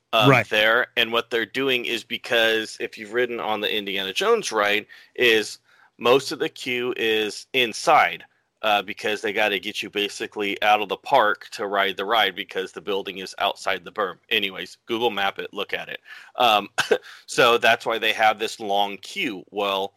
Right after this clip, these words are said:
Speaker 1: per California, you can't be indoors. So what they're doing is they're using the outdoor section of it.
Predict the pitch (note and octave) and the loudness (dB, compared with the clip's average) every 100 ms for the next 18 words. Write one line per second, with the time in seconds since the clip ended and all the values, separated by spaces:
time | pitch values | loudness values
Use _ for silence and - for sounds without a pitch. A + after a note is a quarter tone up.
0 | _ _ - A2+ G#2 A2 G2 - G3+ E3+ | _ _ -6 -4 -2 0 0 -2 0 0
1 | C3 A#2 - A2+ - A#2 A2 - G#2 G2+ | 2 0 0 -6 -8 -2 -2 -2 -6 -6
2 | G2 A2 G2+ F2+ C#3+ B2+ E2 - G#2 G2+ | -2 0 0 -2 -2 0 -2 -4 -4 -4
3 | - F#2+ C3+ B2+ A2 G#2 G2 G2 G2+ G#2+ | -4 -4 -2 -2 -4 -4 -4 -4 -6 -6
4 | G2+ F#2+ - B2+ - A2 G2+ F#2 G2 F#2+ | -4 -2 2 2 2 -2 -4 -4 -4 -4
5 | - G2+ - G#2 G2 F2+ G2+ | -4 -8 -2 2 2 0 -2